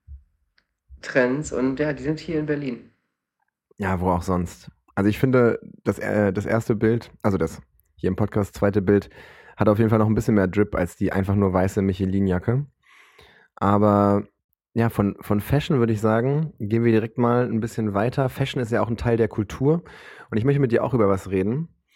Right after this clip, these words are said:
Speaker 2: Und zwar ist mir am Wochenende etwas sehr, sehr Tiefgreifendes passiert, von dem ich das Gefühl hatte, dass es tatsächlich, ohne zu weit mich aus dem Fenster zu lehnen, ein Teil von meiner, meiner Persönlichkeit, von meinem Selbst ein bisschen wieder gerade gerückt hat.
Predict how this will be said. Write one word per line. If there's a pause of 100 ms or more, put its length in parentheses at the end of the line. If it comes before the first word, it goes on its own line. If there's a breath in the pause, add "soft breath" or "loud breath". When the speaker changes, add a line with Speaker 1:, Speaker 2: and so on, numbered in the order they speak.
(220 soft breath)
Speaker 2:
Und
zwar (280)
ist
mir
am
Wochenende (1040)
etwas
sehr,
sehr
Tiefgreifendes
passiert,
von
dem
ich
das
Gefühl
hatte,
dass
es (480 loud breath)
tatsächlich, (260)
ohne (640)
zu
weit (520 soft breath)
mich
aus
dem
Fenster
zu
lehnen,
ein
Teil
von
meiner, (380 soft breath)
meiner
Persönlichkeit,
von
meinem
Selbst
ein
bisschen
wieder
gerade
gerückt
hat.